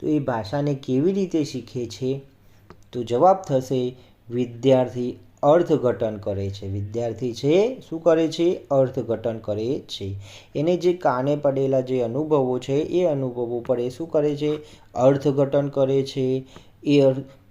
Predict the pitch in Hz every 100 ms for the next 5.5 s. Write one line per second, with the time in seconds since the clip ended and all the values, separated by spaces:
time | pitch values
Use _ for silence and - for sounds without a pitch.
0 | - - 123 - 139 131 131 123 - 156
1 | 151 143 143 143 135 131 123 113 107 113
2 | 139 131 139 135 135 - - - 170 196
3 | 190 143 139 143 127 110 104 98 117 110
4 | - 101 - 101 101 101 104 117 139 160
5 | 160 160 151 160 165